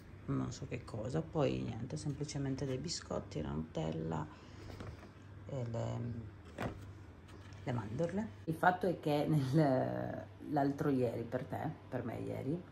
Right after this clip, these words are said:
eh, ieri abbiamo fatto proprio davvero tardi, ma è stata una giornata, ti ripeto, mi sono alzata presto.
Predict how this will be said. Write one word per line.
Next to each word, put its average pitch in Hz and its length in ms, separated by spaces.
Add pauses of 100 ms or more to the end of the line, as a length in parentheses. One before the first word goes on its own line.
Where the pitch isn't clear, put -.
(720)
eh, 127 320
ieri 143 160
abbiamo 135 280
fatto 127 280
proprio 131 880
davvero 131 440
tardi, 117 540
ma 139 500 (300)
è 156 100
stata 160 340
una 151 180
giornata, 135 880
ti 147 100
ripeto, 143 360
mi 139 80
sono 147 380
alzata 160 380
presto. 127 800